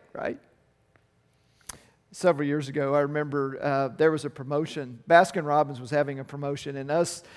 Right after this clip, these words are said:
our family being the expert cheapskates that we are, we decided that we would go to Baskin-Robbins for free ice cream. They were giving away free ice cream one night, and so we show up at Baskin-Robbins to get our free ice cream one summer evening,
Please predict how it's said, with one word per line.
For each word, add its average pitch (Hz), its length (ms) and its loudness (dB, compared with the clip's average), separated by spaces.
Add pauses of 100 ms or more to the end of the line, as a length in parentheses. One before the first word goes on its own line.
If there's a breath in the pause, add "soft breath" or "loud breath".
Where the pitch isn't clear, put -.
(140 loud breath)
our 160 160 4
family 165 320 0
being 151 300 -2
the 147 100 0
expert 147 460 -2
cheapskates 151 500 -6
that 131 120 -10
we 147 180 -2
are, 143 320 2 (280 loud breath)
we 185 140 8
decided 180 540 10
that 156 120 0
we 185 140 6
would 190 180 6
go 175 220 8
to 180 60 6
Baskin-Robbins 151 1000 4 (200 loud breath)
for 175 140 -2
free 180 280 4
ice 160 220 6
cream. 135 200 -4
They 147 60 -2
were 156 80 2
giving 165 240 2
away 156 100 2
free 160 280 0
ice 151 180 2
cream 151 180 -6
one 147 140 -6
night, 143 360 0
and 143 220 -2 (480 loud breath)
so - 160 -2
we 175 180 4
show 208 340 8
up 190 160 12
at 147 100 -2
Baskin-Robbins 160 640 6
to 151 80 -6
get 160 160 4
our 151 140 6
free 175 260 0
ice 160 220 4
cream 160 280 -4
one 156 140 -2
summer 175 340 -2
evening, 147 520 -4